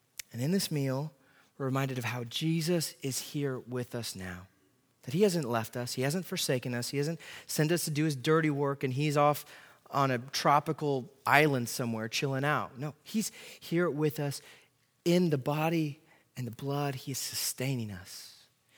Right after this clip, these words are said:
This is, this is the, this is the meal you need to be sustained in ministry.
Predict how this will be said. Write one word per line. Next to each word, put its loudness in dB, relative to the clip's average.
This 6
is, 4
this 10
is 8
the, 8
this 10
is 6
the 10
meal 10
you 6
need 6
to -4
be 0
sustained 0
in 0
ministry. -8